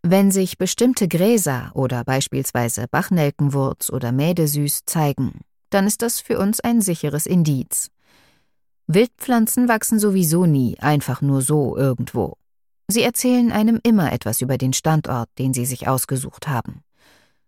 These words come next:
Nur wenn Bodenbeschaffenheit und Mikroklima ihren Ansprüchen genügen, siedeln sie sich an. Bodenanalyse à la Mutter Natur. Zeigerpflanzen.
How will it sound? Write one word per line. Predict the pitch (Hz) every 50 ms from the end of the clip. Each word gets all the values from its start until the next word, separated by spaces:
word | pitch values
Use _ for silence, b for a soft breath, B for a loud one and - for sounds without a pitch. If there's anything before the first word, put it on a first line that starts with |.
| _ _ -
Nur | 185 208 254 285 269
wenn | 220 185 156 139 135 143
Bodenbeschaffenheit | 147 175 196 233 254 - 247 214 214 196 - - 165 151 - - 151 151 151 143 127 - -
und | 123 113 117 - -
Mikroklima | 180 202 208 - 190 175 160 - - 170 165 160 151 139 -
ihren | - 151 139 139 -
Ansprüchen | - 165 190 190 - - 156 151 - - 160 151
genügen, | 160 151 151 156 151 143 - 160 160 - - 226
siedeln | - - - 202 175 143 143 135 135
sie | - 131 139
sich | 147 180 185 - - 190
an. | 175 131 98 - - - _ _ _ _ _ _ _ _ _ _ _ _ _ _ _ _ _ _ _ _
Bodenanalyse | _ 196 214 247 269 294 277 - - 196 180 170 160 151 151 147 143 - 143 123 - - - -
à | 202 208
la | 202 202
Mutter | 190 180 170 160 - 170 147
Natur. | 147 165 196 - - - - 190 151 120 113 - - _ _ _ _ _ _ _ _ _
Zeigerpflanzen. | - - 262 254 220 170 135 120 - - - 143 131 131 151 - - - 76 -